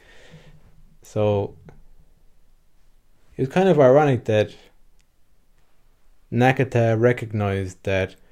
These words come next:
names are important for reference, but Nakata was the type of character that wouldn't identify with his name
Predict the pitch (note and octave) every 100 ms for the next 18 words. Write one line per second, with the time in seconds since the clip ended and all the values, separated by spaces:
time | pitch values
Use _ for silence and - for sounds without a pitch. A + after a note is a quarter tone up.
0 | _ _ - - _ _ - _ A2 A#2
1 | B2 A#2 A#2+ A2+ B2+ A#2+ A2+ G#2 G#2 G#2+
2 | A2+ - C3 C#3+ - - _ - - _
3 | _ - _ _ _ _ - - _ _
4 | - _ _ A#2 A2+ C3+ D3+ C#3+ C3 B2
5 | A#2 A2 A#2 A2 G#2+ - B2+ B2 A2+ G#2
6 | F#2+ F#2+ - A#2 A#2+ A#2+ A#2 G#2+ - -
7 | - _ _ - _ _ _ - G2+ A#2+
8 | B2 A#2 A2 G2+ F#2+ F#2+ F#2+ F#2+ F#2 F2+